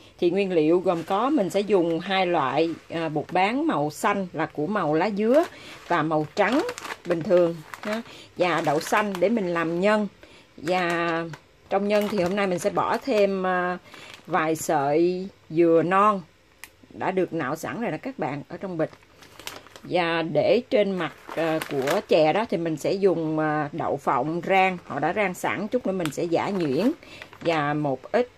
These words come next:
nước dừa, nước cốt dừa để mà mình làm sốt, mình chan lên cái, à, bột bán của mình.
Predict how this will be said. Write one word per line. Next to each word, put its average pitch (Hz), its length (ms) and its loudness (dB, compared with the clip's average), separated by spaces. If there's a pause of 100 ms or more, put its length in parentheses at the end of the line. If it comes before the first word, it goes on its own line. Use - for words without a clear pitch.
(140)
nước 226 240 -2
dừa, 160 360 2 (160)
nước 190 180 -6
cốt 226 180 0
dừa 160 340 2
để - 180 -2
mà 196 140 -4
mình 151 240 -2
làm 143 280 -4
sốt, 196 400 -4
mình 156 260 -2
chan 165 320 -2
lên 160 440 -4
cái, 190 260 0
à, 175 240 -2 (140)
bột 139 180 -4
bán 170 300 -4
của 196 80 -4
mình. 165 280 -2